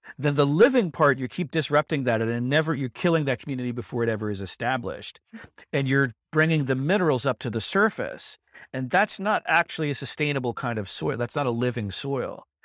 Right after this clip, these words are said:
But so what the, a dandelion or a burdock root does is it reaches down,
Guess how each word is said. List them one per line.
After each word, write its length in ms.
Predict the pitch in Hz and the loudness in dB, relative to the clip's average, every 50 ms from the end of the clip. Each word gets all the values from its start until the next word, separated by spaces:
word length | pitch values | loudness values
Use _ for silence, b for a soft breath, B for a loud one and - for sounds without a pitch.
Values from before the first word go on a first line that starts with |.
| B B B _ _ | B B B _ _
But 140 | - 139 - | 0 0 2
so 160 | - 165 160 | 4 2 2
what 240 | 156 151 156 170 - | 4 4 4 2 2
the, 420 | - 139 139 147 139 131 127 120 - _ _ _ _ _ _ _ _ _ | 0 0 2 4 4 4 2 0 -2 _ _ _ _ _ _ _ _ _
a 80 | - 131 | -4 -2
dandelion 720 | 117 127 165 220 247 254 233 170 139 117 104 98 92 98 | 0 0 0 2 2 0 0 0 0 0 -2 -2 -4 -4
or 100 | 101 95 | -4 -6
a 60 | 95 | -6
burdock 540 | 95 101 - 160 180 202 190 139 104 101 - | -8 -4 0 2 2 2 4 2 0 0 -2
root 220 | 113 101 92 85 - | -2 -4 -4 -4 -4
does 400 | 90 92 85 76 98 123 - - | -4 -4 -4 -4 -6 -8 -10 -12
is 140 | - 123 147 | -10 -8 -6
it 120 | 127 110 110 - - | -6 -8 -8 -14 -12
reaches 520 | 123 131 160 220 220 - - 254 247 - - | -6 -2 -2 -2 0 0 0 0 0 0 0
down, 540 | - 175 190 208 196 185 170 147 135 131 | 2 2 4 4 4 4 2 0 -2 -6